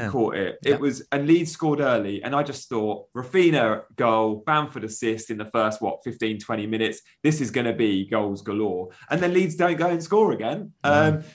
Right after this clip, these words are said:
Speaker 2: so I was disappointed because I knew, I knew, Az, taking Antonio out was a massive gamble. Not just 'cause I've had him since day one and there was money there, but because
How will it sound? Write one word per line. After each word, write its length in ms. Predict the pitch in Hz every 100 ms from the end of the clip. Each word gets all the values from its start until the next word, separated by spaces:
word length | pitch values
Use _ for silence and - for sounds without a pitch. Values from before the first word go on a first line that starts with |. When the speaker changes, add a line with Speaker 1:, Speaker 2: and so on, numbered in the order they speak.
| -
Speaker 2:
so 180 | - 156
I 120 | 147
was 100 | 170
disappointed 460 | 180 196 190 185 180
because 200 | - 139
I 140 | 143
knew, 500 | 143 147 131 98 92 - -
I 140 | 143
knew, 260 | 151 151 110
Az, 240 | 104 104
taking 380 | - 143 143 135
Antonio 520 | 127 127 127 113 98
out 380 | 95 95 98 -
was 140 | 104
a 40 | 107
massive 500 | 110 113 101 - 101
gamble. 500 | 104 95 82 80 98 - -
Not 160 | 190 190
just 140 | 160
'cause 120 | 156
I've 100 | 143
had 140 | 135 123
him 100 | 113
since 200 | 113 95
day 160 | 117
one 220 | 110 110
and 80 | 107
there 80 | 104
was 120 | 98
money 280 | 104 110 107
there, 320 | 101 101 101 - -
but 100 | 117
because 380 | 151 147 131